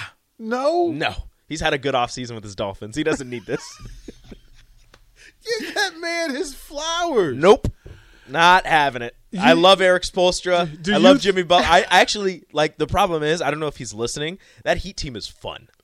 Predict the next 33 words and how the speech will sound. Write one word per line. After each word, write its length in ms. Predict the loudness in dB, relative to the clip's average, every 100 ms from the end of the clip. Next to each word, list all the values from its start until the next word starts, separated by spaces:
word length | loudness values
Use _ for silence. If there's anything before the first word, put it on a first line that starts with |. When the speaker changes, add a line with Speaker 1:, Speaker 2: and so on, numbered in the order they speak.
| _ -20 -20 -10
Speaker 1:
Right. 180 | 2 8 8
Speaker 2:
They 60 |
are 160 | 8 4
Speaker 1:
So 100 | 0
I 20 |
Speaker 2:
fun. 120 | 2 2
Speaker 1:
don't, 80 | 2
Speaker 2:
They, 100 | 2
Speaker 1:
I 20 |
don't, 120 | 2
Speaker 2:
they 100 | 0
have 140 | 0 -2
a 40 |
Speaker 1:
uh, 20 |
Speaker 2:
bunch 300 | -2 -4 -4
of 120 | -8 -8
great 340 | -4 -4 -6
characters. 640 | -8 -8 -8 -10 -12 -12 -18 -18
And 140 | -10 -8
I, 400 | -4 -2 -2 -4 -4
I, 300 | -2 -2 -4
I 300 | -4 -4 -6 -10 -6
love 240 | -4 -4
Jimmy. 320 | -8 -8 -6
I 60 | -4
love 220 | -4 -4
Bam. 280 | -4 -4 -4
I 40 |
love 200 | -6 -8
Kyle 240 | -6 -6 -4
Lowry. 420 | -4 -4 -8 -12 _ _ _ _
But 180 | -10 -8
no. 320 | -8 -10 -12